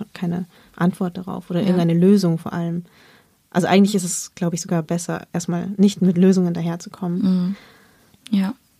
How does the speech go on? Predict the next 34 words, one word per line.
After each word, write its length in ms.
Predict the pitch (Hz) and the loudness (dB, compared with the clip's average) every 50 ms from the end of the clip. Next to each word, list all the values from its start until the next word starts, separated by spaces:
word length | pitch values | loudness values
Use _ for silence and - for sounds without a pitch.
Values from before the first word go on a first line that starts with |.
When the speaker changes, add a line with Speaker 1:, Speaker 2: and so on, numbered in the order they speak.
| _ _ _ _ _ | _ _ _ _ _
Speaker 2:
Ich 160 | - 170 - | -6 -2 2
find's 200 | - 196 202 - | 4 4 4 4
vor 100 | - - | 2 2
allem 160 | - 170 165 | 2 2 2
erstmal 280 | - - - - 165 165 | 0 0 0 0 0 0
wichtig 260 | 185 170 - 170 - | 0 -2 -2 -4 -4
zu 80 | - 180 | -6 -4
verstehen 480 | - - 170 - - - 175 165 165 160 | 0 0 0 0 2 2 2 2 2 2
und 320 | 170 160 156 156 - - _ | 0 0 -2 -2 -4 -4 _
mitfühlend 540 | 175 180 175 - - - 175 160 170 175 - | 0 0 0 -2 -4 -2 0 2 2 0 0
zu 140 | - - | -2 -4
sein. 340 | 160 175 170 170 170 - 196 - _ _ _ _ _ - - | -2 -2 0 0 0 -2 -2 -4 _ _ _ _ _ -10 -4
Speaker 1:
Zu 80 | - 175 | 0 2
Speaker 2:
Und 80 | 170 170 | 2 2
Speaker 1:
trauern 380 | - - 180 185 220 247 226 | 2 2 4 6 6 6 6
Speaker 2:
zu 60 | 196 196 - | 4 2 -2
Speaker 1:
vielleicht 80 | - - | -6 -4
auch 40 | - - - | -4 -2 0
Speaker 2:
trauern 340 | 165 165 170 170 165 165 | 0 0 2 0 0 0
Speaker 1:
einfach 100 | 165 175 180 180 | 0 0 0 0
Speaker 2:
auch. 40 | 180 | -2
Speaker 1:
mal. 140 | 196 202 - - _ _ _ _ _ _ _ - | -2 -6 -8 -12 _ _ _ _ _ _ _ -4
Speaker 2:
Ja. 80 | - 180 | -2 -2
Speaker 1:
Ja. 160 | 180 - 208 214 214 220 _ _ _ _ _ - - - - | 0 -2 -2 -4 -6 -8 _ _ _ _ _ -20 -20 -14 -8
Speaker 2:
Ich 120 | - - | 0 2
will 140 | 190 196 - | 4 4 4
auch 120 | 185 185 | 4 0
hier 240 | - - 190 190 185 - | 0 0 0 0 2 0
jetzt 180 | 202 180 - - | -2 -2 0 0
im 120 | 185 180 | 0 0
Podcast 380 | - 185 - - - 180 - - | 0 -2 -2 -2 -4 -2 0 0
nicht 280 | 180 180 170 - - - _ _ _ _ _ _ - | 0 0 -2 -6 -12 -20 _ _ _ _ _ _ -6
darüber 340 | - - 175 180 175 185 170 | -2 -2 0 0 0 0 0
spekulieren, 1000 | - - 175 165 - - 180 170 170 170 180 180 175 170 170 165 165 165 170 175 | 0 0 -2 -2 -2 -2 -2 -2 0 2 2 2 2 4 2 2 2 2 0 -2